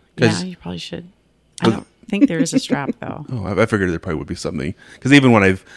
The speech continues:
Speaker 1: had babies and I put 'em in the seat next to me, the flight attendants are always like, "Put the seatbelt on it." It's like, "He's sleeping, Nick."
Speaker 2: Oh.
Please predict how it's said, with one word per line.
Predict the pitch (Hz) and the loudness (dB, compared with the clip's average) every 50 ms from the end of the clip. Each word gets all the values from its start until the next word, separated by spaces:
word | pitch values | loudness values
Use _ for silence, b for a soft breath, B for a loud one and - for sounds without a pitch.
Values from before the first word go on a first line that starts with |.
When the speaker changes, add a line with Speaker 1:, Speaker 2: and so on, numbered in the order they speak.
| B B | B B
Speaker 1:
had | B - 101 98 92 | B 2 2 4 4
babies | 101 98 95 101 107 104 104 | 2 2 2 2 0 0 0
and | 101 | -2
I | 95 | -2
put | 92 - 113 101 | -2 -2 -2 -2
'em | 92 95 | -2 -2
in | 90 92 | -4 -4
the | 87 | -6
seat | - - 90 67 | -6 -8 -6 -6
next | 82 85 87 - - | -6 -6 -6 -8 -8
to | 101 | -6
me, | 98 98 104 | -4 -4 -4
the | 98 90 90 | -2 -4 -4
flight | 85 - 92 90 90 | -4 -4 -4 -4 -4
attendants | 90 104 101 95 92 - | -4 -4 -6 -4 -4 -2
are | |
always | 73 73 78 76 | -2 -2 -2 -4
like, | 82 80 - _ - | -6 -10 -10 _ -10
"Put | 120 117 | -8 -6
the | 131 | -6
seatbelt | 143 - 160 139 135 127 | -4 -2 0 0 2 2
on | 123 120 117 120 | 2 2 2 0
it." | - - - - | -2 -4 -8 -12
It's | 95 - | -12 -8
like, | - 82 80 - _ - - - | -8 -8 -10 -10 _ -20 -14 -10
"He's | - 110 - | -10 -10 -6
sleeping, | - - 92 87 - 73 73 | -4 -4 -4 -4 -6 -10 -10
Nick." | 80 90 87 _ - _ _ _ _ _ _ _ _ - | -10 -12 -14 _ -20 _ _ _ _ _ _ _ _ -14
Speaker 2:
Oh. | - 208 247 311 285 196 151 147 139 | -12 -12 -10 -10 -8 -6 -6 -6 -8